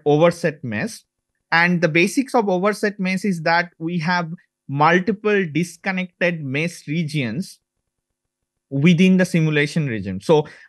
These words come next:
I have a Eulerian background mesh, which is not moving at all.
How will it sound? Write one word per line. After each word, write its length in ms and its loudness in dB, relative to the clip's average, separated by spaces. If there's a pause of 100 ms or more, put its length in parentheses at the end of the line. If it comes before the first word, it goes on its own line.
I 160 4
have 280 2
a 240 2
Eulerian 580 0
background 580 -2
mesh, 300 -8
which 220 -6
is 160 -6
not 260 0
moving 560 0
at 220 -4
all. 320 -2